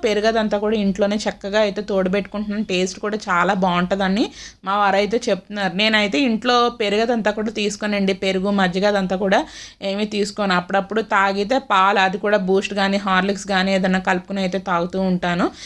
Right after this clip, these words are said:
మొత్తానికైతే పెరుగదంతా కూడా తోడుబెట్టేసి ఇంకా పైన అయితే అమందస్తా పెట్టాను. అలా పైన అమందస్తా పెట్టడంతో, ఆహా, ఇక్కడ పెరుగు తోడుబెట్టిందనమాట అని చెప్పి మా హస్బెండ్కి గుర్తుగా ఉంటుందని చెప్పేసి కదపకుండా ఉంటారని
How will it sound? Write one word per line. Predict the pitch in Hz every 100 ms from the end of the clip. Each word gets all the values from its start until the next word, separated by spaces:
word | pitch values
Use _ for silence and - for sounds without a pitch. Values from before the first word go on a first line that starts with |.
| - -
మొత్తానికైతే | 196 190 220 233 226 214
పెరుగదంతా | 269 214 208 220 214 208
కూడా | 202 208
తోడుబెట్టేసి | 208 196 190 185 202 196 202 233
ఇంకా | 349 277 -
పైన | 208 196
అయితే | 202 220
అమందస్తా | 247 190 190 185 208
పెట్టాను. | 185 180 - 180 175 349 508 - - -
అలా | 214 226 262
పైన | 262 254 220 240 254 247 240
అమందస్తా | 220 214 233 240 240 254
పెట్టడంతో, | 254 226 208 233 233 233 240 381 466 415 269
ఆహా, | 226 240 240
ఇక్కడ | - 220
పెరుగు | 214 214 226
తోడుబెట్టిందనమాట | 254 220 214 202 202 220 220 214 208 190 208
అని | 214 214
చెప్పి | 190
మా | 254 233
హస్బెండ్కి | 196 180 208 208 185
గుర్తుగా | 175 185 202 220
ఉంటుందని | 220 202 202 208 208
చెప్పేసి | 196 190 202 202 427 480 - - - 226
కదపకుండా | 202 - - 226 226
ఉంటారని | 226 202 208 214